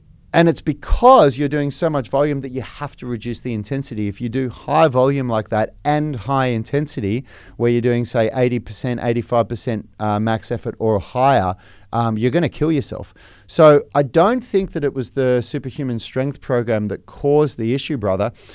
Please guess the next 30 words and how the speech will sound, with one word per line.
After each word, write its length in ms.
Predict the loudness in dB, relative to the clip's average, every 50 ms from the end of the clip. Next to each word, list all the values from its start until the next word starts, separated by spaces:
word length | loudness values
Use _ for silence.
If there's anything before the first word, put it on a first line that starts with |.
| -20 -10 -4
I 120 | -2 -2
think 280 | -2 0 -2 -2 -2 -2
it 80 | -4 0
was 280 | 2 2 2 0 0
the 600 | -2 -2 0 0 0 0 0 0 0 0 -2 -2 -4
mismanagement 1000 | -4 -2 0 0 -2 -2 -4 -6 -4 -4 -2 -2 -4 -4 -4 -4 -4 -4 -4 -6 -4 0
of 380 | 0 2 2 2 0 -4 -12 -12
load. 640 | -8 -4 -2 2 2 2 2 2 0 -4 -10 -16 -20 -20 -20 -20 -20 -20 -20 _
So 460 | -8 0 4 6 8 8 6 4 2 -4 _ _ -14
what 320 | -10 -2 2 2 4 6
I 160 | 8 8 8
would 200 | 6 6 2 -2
be 120 | -2 -4 -2
doing 520 | 0 2 2 2 2 2 0 -2 -4 -8 -12 _ -20 -20 _ _ _ _ _ _ _ _ _ -20 -16 _ -4
if 180 | -4 -2 0
I 180 | 2 4 4 4
was 240 | 4 2 0 0 -2
you, 500 | -2 0 0 2 0 0 -4 -6 -8 -12 _ -2
I 180 | 0 2 2 2
would 220 | 2 -2 -6 -4
be, 280 | -4 -2 0 0 0 -2
in 300 | -2 -4 -4 -4 -2 0
the 120 | 0 0
least, 580 | 0 0 2 2 2 2 2 0 -4 -8 -10 -6 -2
I 140 | 0 2 2
would 200 | 2 2 0 0
be 140 | -2 -4
doing 520 | -4 -2 0 0 2 2 0 0 -2 -4 -6 -8
the, 540 | -4 0 2 2 4 4 4 4 2 0 -4 -10 -20 -20 -20 -20 -20 -20 -20 -14 -4
um, 880 | 0 2 4 4 4 4 4 2 2 2 0 0 0 0 -2 -2 -4